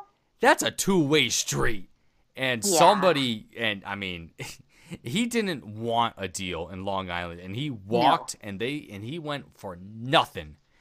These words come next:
Speaker 1: And I said it on Twitter. That'd be like if Carey Price was like, "Nope, bye," and just
Speaker 2: Yeah.
Speaker 1: left.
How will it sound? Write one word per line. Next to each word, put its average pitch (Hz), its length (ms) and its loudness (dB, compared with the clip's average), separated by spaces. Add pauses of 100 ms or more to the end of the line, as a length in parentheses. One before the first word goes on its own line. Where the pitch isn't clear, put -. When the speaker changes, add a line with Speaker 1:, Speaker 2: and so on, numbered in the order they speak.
(280)
Speaker 1:
And 107 160 -4
I 123 140 2
said 135 300 0
it 165 40 2
on 170 200 2
Twitter. 110 440 0 (220)
That'd 117 180 0
be 156 60 -2
like 160 240 0
if - 160 -8
Carey 156 300 0
Price 185 540 4 (200)
was 127 160 -2
like, 127 220 2 (120)
"Nope, 135 440 4
bye," 135 800 8
and 113 120 -8
just 117 160 -4
Speaker 2:
Yeah. 90 80 -10
Speaker 1:
left. 135 720 4